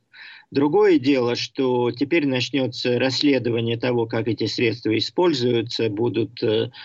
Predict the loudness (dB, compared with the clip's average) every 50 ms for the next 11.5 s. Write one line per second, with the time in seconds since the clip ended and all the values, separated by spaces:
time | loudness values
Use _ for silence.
0 | -20 -20 -20 -10 -4 -2 0 2 4 4 4 2 0 -2 -2 0 2 2 2 0
1 | -2 -4 -4 -4 -4 -2 0 -2 -2 -2 -2 -4 -4 -2 0 0 0 2 0 0
2 | 0 -2 0 0 0 0 0 -2 -2 -2 0 0 -2 -2 -2 -2 -4 -4 -2 -2
3 | -2 -2 -2 -2 -2 -2 0 0 0 -2 -2 -2 -2 -2 -2 0 0 0 2 2
4 | 0 2 0 0 0 0 -2 -2 -4 -4 -2 -2 -2 -4 -2 -2 0 0 0 0
5 | 0 0 2 2 4 4 2 2 0 0 -2 0 0 2 2 2 2 2 0 -2
6 | -4 -6 -8 -12 -16 -16 -16 -16 -18 -10 -4 -2 -2 0 0 -2 -2 -2 -2 -2
7 | 0 -2 -4 -2 -2 -2 -2 0 0 0 0 0 0 0 -2 -2 -2 -2 -2 -2
8 | -2 0 0 0 0 0 0 -4 -6 -4 -4 -2 -2 -4 -4 -2 -4 -4 0 0
9 | 0 0 0 -2 -4 -2 0 0 0 2 0 0 0 0 -2 -4 -2 -2 0 0
10 | 0 0 0 -2 -4 -4 -2 -2 0 0 0 0 -2 -4 -4 -4 -2 -2 0 0
11 | 0 0 0 0 0 -2 -6 -8 -8